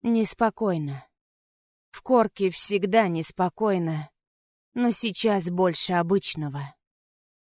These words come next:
Нил пытается спасти меня, но эта жертва слишком велика. Я не готова её принять.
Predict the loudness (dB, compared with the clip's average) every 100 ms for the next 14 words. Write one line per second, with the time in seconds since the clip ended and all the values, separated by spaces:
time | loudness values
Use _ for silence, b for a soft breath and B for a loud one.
0 | _ _ 0 4 4 2 0 -2 0 0
1 | 0 -2 -4 -4 -2 -4 -4 -4 -2 -2
2 | -2 -4 -8 -12 _ _ _ _ 0 2
3 | 2 2 0 0 -2 0 4 4 4 -2
4 | -2 -2 0 0 0 0 0 0 0 0
5 | 0 -2 -2 -10 _ _ _ _ _ _
6 | _ _ -4 2 4 4 4 4 2 4
7 | 2 2 0 2 0 0 -2 -2 -4 -6
8 | -12 -14